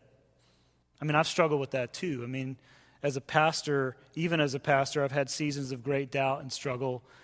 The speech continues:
in faith and belief, just like you. I've even stood up here and preached through texts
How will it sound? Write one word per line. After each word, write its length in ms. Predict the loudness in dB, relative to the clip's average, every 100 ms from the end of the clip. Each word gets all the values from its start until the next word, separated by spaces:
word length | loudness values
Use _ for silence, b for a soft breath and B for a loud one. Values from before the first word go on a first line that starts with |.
| b b -12
in 140 | -12
faith 600 | -4 0 0 -2 -6 -16 _ b b b -10
and 120 | -8
belief, 460 | -4 -2 -2 -2 -4
just 220 | -6 2
like 200 | 2 2
you. 360 | -2 -2 -4 -10 _ 2
I've 200 | 4 6
even 180 | 2 0
stood 300 | 2 4 4
up 180 | 4
here 140 | 2 0
and 100 | 0
preached 340 | -2 -2 -2
through 140 | -6 -6
texts 840 | 2 2 2 -4 -8 -10 -10 -10